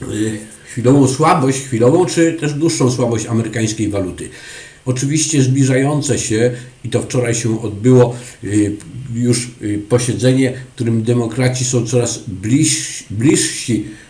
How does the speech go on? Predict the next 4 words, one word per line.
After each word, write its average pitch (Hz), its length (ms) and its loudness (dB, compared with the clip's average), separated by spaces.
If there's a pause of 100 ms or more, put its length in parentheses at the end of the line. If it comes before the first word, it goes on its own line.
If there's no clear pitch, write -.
ustalenia, 131 840 2 (1040)
y, 104 260 0 (1700)
faktycznych, 135 1000 0 (600)
y, 101 560 -2